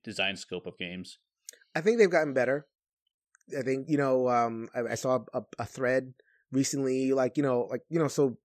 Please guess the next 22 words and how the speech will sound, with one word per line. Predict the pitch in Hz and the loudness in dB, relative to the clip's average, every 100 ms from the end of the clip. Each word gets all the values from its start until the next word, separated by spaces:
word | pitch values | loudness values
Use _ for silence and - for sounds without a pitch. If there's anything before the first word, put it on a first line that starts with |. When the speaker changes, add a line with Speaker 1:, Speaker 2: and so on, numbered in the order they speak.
| - | -6
Speaker 2:
the | |
first | 139 156 147 | 2 2 4
Martians | 147 139 139 | 0 2 0
app | 127 127 | 2 2
was | 127 117 | 0 -4
not | 117 110 - | -4 -8 -2
good, | 110 107 104 104 _ - _ - | 0 0 -2 -8 _ -20 _ -6
and, | 120 117 113 113 113 | -2 -2 -2 -4 -4
you | |
know, | 117 | -4
a | |
couple | 110 123 131 | -2 2 2
of | 113 | 2
the | - | -2
earlier | 117 120 120 120 117 | 2 4 4 2 2
apps, | 117 113 | 0 0
so | - 117 | -4 -6
kinda | 117 110 | -4 -6
like, | 101 | -8
f-, | - - | -14 -6
like, | 120 107 | -4 -4
flopped. | - 127 117 120 | 2 4 4 0